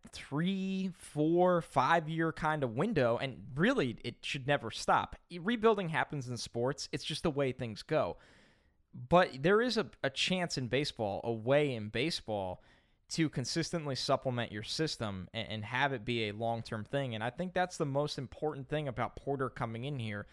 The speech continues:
a younger g-, guy, an energized guy that has the required resume and experience and, and people relations, quite frankly, to succeed here.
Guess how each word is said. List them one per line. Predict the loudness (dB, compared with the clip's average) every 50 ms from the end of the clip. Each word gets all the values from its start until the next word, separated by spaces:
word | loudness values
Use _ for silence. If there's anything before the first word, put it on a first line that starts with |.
| -18 -20 -20 -20 _ -6
a | -6 -4
younger | -4 0 2 2 2 2 2 2 0 0
g-, | -4 -12 -18 _ -10 -2
guy, | 4 4 6 6 6 4 4
an | 2 0 -2 -4 -4 0 2
energized | 4 4 4 4 4 4 4 4 4 4 4 0 -2 -2 -2
guy | 0 2 2 4 2 2 0 0 -2 -6 -16 -20 -20 -20 _ _ 2
that | 2 2 2
has | 4 6 6 6 6 6 2
the | 0 -2 -2 -2 -4 -6
required | -8 -10 -8 -2 2 6 6 6 6 4 2 0
resume | 0 0 0 0 0 -2 -2 -2 -2 -4
and | -4 -6
experience | -4 -4 -4 -4 -2 0 0 0 0 -2 -4 -4 -6 -6 -6 -8 -8 -8 -8
and, | -8 -8 -8 -8 -10 -12 -12
and | -12 -12 -12 -14 -20 -20 _ _ -20 _ -20 -20 -8
people | -2 -2 0 0 0 0 -2
relations, | -2 -4 -6 -6 -6 -6 -6 -6 -8 -8 -8 -8 -10
quite | -8 -4 -2 -2 -2 -4 -6
frankly, | -6 -4 -2 -2 -4 -6 -8 -10 -10 -10 -10 -14 -18 -20 -20 -20 -14
to | -8 -6
succeed | -6 -4 -4 -4 -4 -2 -2 -2 -4
here. | -6 -8 -10 -12 -14